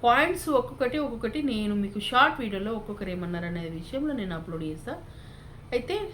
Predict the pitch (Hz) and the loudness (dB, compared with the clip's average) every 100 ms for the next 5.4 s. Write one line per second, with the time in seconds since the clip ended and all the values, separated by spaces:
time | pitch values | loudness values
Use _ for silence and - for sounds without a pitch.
0 | - 233 285 339 277 285 269 262 269 262 | 0 2 4 6 6 6 2 4 2 2
1 | 233 247 262 262 220 180 160 165 165 175 | 0 -2 -4 -2 0 0 -2 -2 -4 -4
2 | 175 180 170 165 160 160 - 208 208 214 | -2 -2 -2 -4 -6 -6 -4 -2 -2 -2
3 | 202 196 202 202 170 165 170 202 208 185 | -2 -4 -6 -6 -4 -4 -4 -2 -2 -2
4 | 185 175 - - 175 190 185 180 180 165 | -2 -6 -6 -8 -6 -6 -8 -6 -4 -2
5 | 165 165 190 226 | -4 -6 -6 -6